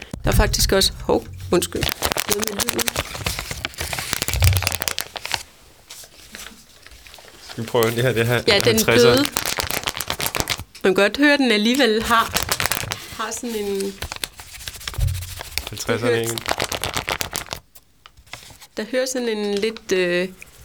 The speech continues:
Speaker 1: crisp lyd
Speaker 2: Ja.
Speaker 1: til en seddel, ikke?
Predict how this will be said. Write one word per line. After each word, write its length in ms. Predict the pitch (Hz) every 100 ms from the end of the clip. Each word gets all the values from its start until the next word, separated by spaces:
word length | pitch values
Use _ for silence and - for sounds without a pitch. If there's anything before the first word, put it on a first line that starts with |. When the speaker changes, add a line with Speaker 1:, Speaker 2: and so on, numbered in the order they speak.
| - - -
Speaker 1:
crisp 380 | - 214 - - -
lyd 280 | 196 226 202
Speaker 2:
Ja. 300 | - - 208
Speaker 1:
til 420 | 185 180 180 170 -
en 480 | 180 175 180 175 170
seddel, 440 | - - 175 190
ikke? 120 | 254